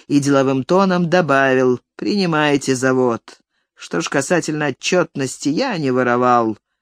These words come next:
Так и доложите, не воровал, мол». «Само собой», — заторопился Мартин Лукьяныч, избегая смотреть ему в лицо. «Насчет коровы или там лошади,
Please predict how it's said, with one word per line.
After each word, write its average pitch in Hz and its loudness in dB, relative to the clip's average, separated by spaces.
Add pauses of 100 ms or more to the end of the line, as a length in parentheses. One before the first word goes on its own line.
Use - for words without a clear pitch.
(300)
Так 165 0
и 185 4
доложите, 165 4
не 131 0
воровал, 170 4
мол». 113 0 (1080)
«Само 113 -8
собой», — 143 0
заторопился 165 0
Мартин 139 -2
Лукьяныч, 139 0 (260)
избегая 151 0
смотреть 143 -4
ему 147 -2
в 139 -4
лицо. 135 0 (240)
«Насчет 165 -2
коровы 160 2
или 156 2
там 143 -2
лошади, 165 2